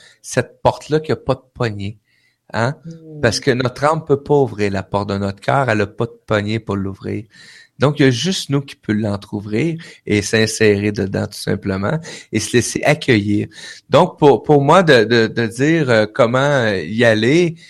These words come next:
Speaker 1: euh, bon, moi, ça s'est présenté, vous savez, d'une drôle de, de façon, hein,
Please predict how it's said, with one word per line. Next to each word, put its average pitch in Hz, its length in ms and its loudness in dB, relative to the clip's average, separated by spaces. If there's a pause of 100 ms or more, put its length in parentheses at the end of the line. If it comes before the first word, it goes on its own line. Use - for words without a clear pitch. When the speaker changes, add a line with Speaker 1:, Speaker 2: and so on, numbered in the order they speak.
(300)
Speaker 1:
euh, 101 1000 0
bon, 139 260 4
moi, 139 100 0
ça 131 120 -4
s'est - 180 -4
présenté, 120 560 2
vous 151 80 2
savez, 117 400 -2
d'une 110 200 -6
drôle 113 280 -2
de, 104 180 -4
de 107 140 -8
façon, 147 540 0
hein, 185 100 0